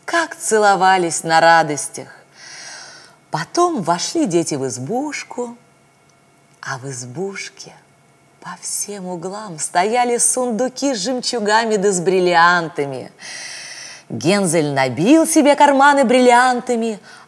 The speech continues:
а Гретель насыпала полный фартук жемчуга. Радостные и веселые пошли они домой.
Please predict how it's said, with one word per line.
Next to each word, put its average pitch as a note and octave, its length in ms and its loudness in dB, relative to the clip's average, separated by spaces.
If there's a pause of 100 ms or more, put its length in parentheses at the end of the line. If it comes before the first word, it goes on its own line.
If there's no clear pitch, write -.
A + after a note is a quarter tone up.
(120)
а B2+ 160 -6
Гретель A3+ 680 -2
насыпала G#3+ 540 -2
полный G#3 380 0
фартук E3 440 -4
жемчуга. B2+ 720 -10 (1120)
Радостные F3 840 2
и - 20 -2
веселые C4 880 0 (260)
пошли D#3 680 -6
они A#3+ 640 -6 (540)
домой. E3 840 -14